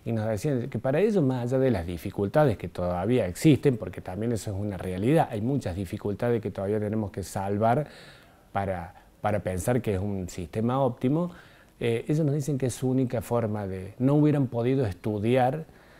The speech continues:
eh, eh, si no fuera por la modalidad de distancia. Entonces no es otro sistema u otra modalidad. Para nosotros es brindarle a mucha gente la única posibilidad que tienen de acceder al estudio.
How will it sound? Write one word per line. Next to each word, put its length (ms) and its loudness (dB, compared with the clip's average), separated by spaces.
eh, 200 -10
eh, 720 -4
si 160 -2
no 80 0
fuera 240 2
por 280 -4
la 120 -4
modalidad 320 0
de 60 4
distancia. 440 0
Entonces 300 -2
no 120 2
es 140 2
otro 320 0
sistema 720 0
u 220 2
otra 260 2
modalidad. 520 0
Para 160 -4
nosotros 440 0
es 200 -6
brindarle 540 6
a 40 2
mucha 300 2
gente 560 4
la 140 4
única 260 4
posibilidad 400 0
que 80 2
tienen 380 2
de 80 0
acceder 360 0
al 120 4
estudio. 640 -4